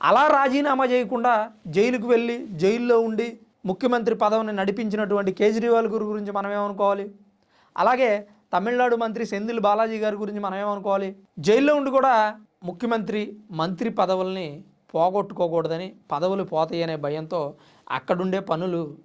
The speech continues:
చేశారు, బ్యాక్‌గ్రౌండ్‌లో కొన్ని కార్యకలాపాలు కూడా నిర్వహించారు. అలాంటి పరిస్థితి రాకూడదనే ఉద్దేశంతోనే ఇప్పుడు కేంద్ర ప్రభుత్వం ఈ బిల్లు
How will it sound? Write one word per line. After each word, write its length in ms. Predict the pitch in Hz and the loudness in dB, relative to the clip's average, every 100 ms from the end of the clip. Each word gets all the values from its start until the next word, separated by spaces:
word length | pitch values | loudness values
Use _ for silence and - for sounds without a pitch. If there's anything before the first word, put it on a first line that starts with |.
| - 165 | -8 -6
చేశారు, 420 | 165 170 165 208 - _ _ _ _ - | -2 -2 -2 -4 -14 _ _ _ _ -4
బ్యాక్‌గ్రౌండ్‌లో 520 | 156 170 170 185 180 | 0 0 2 0 -2
కొన్ని 220 | 180 165 160 | -4 -4 -4
కార్యకలాపాలు 680 | 156 160 170 170 160 160 | -2 -2 -2 0 0 -2
కూడా 140 | 160 160 | -4 -4
నిర్వహించారు. 680 | 151 151 143 131 110 - _ _ _ _ _ | -4 -6 -8 -12 -16 -18 _ _ _ _ _
అలాంటి 320 | 147 185 226 226 | -2 -2 0 0
పరిస్థితి 400 | 202 175 185 185 | 0 -2 -4 -2
రాకూడదనే 520 | 170 180 185 185 180 | 0 0 -2 -4 -4
ఉద్దేశంతోనే 840 | 160 160 180 175 170 175 170 151 - _ - | -6 -6 -6 -6 -4 -4 -4 -8 -14 _ -16
ఇప్పుడు 160 | 175 165 | -8 -4
కేంద్ర 320 | 170 170 185 | -2 -2 -2
ప్రభుత్వం 400 | 165 170 165 196 | 0 -2 -2 -4
ఈ 100 | 165 | -6
బిల్లు 460 | 151 170 175 151 | -4 -2 0 -2